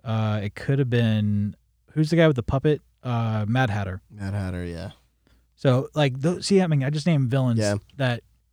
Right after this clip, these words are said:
Speaker 1: Clayface would be one I really want. You can do it right now. You could save him for the sequel. Be awesome, especially with all the C G I. Like,
Speaker 2: Yeah,
Speaker 1: it,
Speaker 2: Clayface would
Speaker 1: it
Speaker 2: be
Speaker 1: would,
Speaker 2: really
Speaker 1: it's a
Speaker 2: cool
Speaker 1: tough
Speaker 2: to
Speaker 1: char-,
Speaker 2: see.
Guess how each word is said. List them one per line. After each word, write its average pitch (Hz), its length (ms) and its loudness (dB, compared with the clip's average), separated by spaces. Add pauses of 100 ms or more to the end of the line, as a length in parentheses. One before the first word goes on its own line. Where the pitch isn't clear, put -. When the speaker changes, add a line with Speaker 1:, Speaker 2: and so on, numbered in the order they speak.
(200)
Speaker 1:
Clayface 156 540 6
would 135 160 0
be 127 140 2
one 127 320 2
I 123 340 0
really 139 460 2
want. 117 440 -2
You 127 120 -10
can 123 220 -2
do 143 240 4
it 156 100 4
right 135 280 2
now. 147 260 0
You 139 100 0
could 117 180 -6
save 143 260 -2
him 151 140 0
for 127 120 -2
the 104 80 -6
sequel. 104 520 -4 (800)
Be 117 120 -6 (100)
awesome, 113 520 -2 (420)
especially 127 360 -2
with 117 180 -2
all 117 100 0
the 107 140 -2
C 123 160 -2
G 110 160 -2
I. 113 80 -6
Like, 131 180 -2
Speaker 2:
Yeah, 147 140 4
Speaker 1:
it, 165 80 2
Speaker 2:
Clayface 156 480 2
would 120 80 2
Speaker 1:
it 170 40 8
Speaker 2:
be 185 40 10
Speaker 1:
would, 196 100 10
Speaker 2:
really - 100 4
Speaker 1:
it's 104 100 4
a 160 60 2
Speaker 2:
cool 120 80 2
Speaker 1:
tough 208 180 8
Speaker 2:
to - 60 -2
Speaker 1:
char-, 185 180 8
Speaker 2:
see. 110 60 0